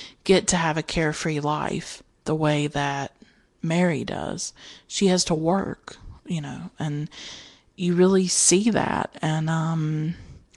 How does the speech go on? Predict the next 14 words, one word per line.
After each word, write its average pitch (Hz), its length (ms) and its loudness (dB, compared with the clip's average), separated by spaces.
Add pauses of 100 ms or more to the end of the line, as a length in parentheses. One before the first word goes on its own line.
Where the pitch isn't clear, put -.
(400)
a, 190 340 8
a 196 100 6
major 202 400 10
character 165 520 0
in 196 160 4
this 202 180 4
film 196 300 2
is 156 100 0
the 147 120 -4
house 147 360 0
itself, - 580 -2
is - 180 -2
the 147 100 -2
manor. 139 580 -2